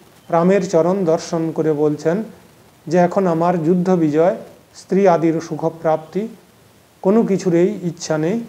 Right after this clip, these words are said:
আমার সংসার বন্ধন ছেদনকারী আপনার শ্রীচরণই আমার এক, এখন একমাত্র প্রাপ্ত বিষয় এবং আপনার শ্রীচরণের প্রতি আমার মন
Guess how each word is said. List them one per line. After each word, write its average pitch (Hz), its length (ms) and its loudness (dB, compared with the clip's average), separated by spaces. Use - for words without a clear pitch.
আমার 185 280 2
সংসার 180 440 2
বন্ধন 165 520 -2
ছেদনকারী 165 760 -2
আপনার 165 440 -2
শ্রীচরণই 165 760 -2
আমার 160 260 0
এক, 175 160 -2
এখন 160 360 -2
একমাত্র 160 760 0
প্রাপ্ত 165 500 0
বিষয় 147 460 -2
এবং 160 220 0
আপনার 170 380 -2
শ্রীচরণের 170 680 0
প্রতি 165 420 -2
আমার 156 260 0
মন 160 340 -2